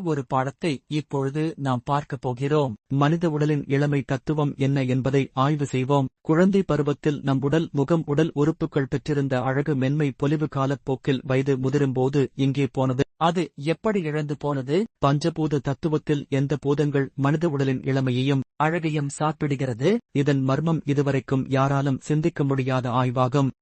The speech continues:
நமது குருகுலத்தின் நீண்ட நாளைய ஆய்வும் அதில் கிடைத்த வெற்றியும்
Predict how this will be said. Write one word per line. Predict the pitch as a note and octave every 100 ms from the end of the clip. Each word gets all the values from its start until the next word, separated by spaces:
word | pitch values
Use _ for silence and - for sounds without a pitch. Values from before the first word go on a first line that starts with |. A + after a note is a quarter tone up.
| D3
நமது | D#3+ G3 G#3 F3+
குருகுலத்தின் | - F#3+ G#3 D#3+ D3 - E3 -
நீண்ட | C#3+ D3 F#3 E3+
நாளைய | C#3 C3 D3 C#3 B2
ஆய்வும் | B2+ B2+ D3 B2+ - _
அதில் | C#3+ D#3 E3 -
கிடைத்த | D#3+ D#3+ D3+ E3
வெற்றியும் | C3+ C3 - D3+ D#3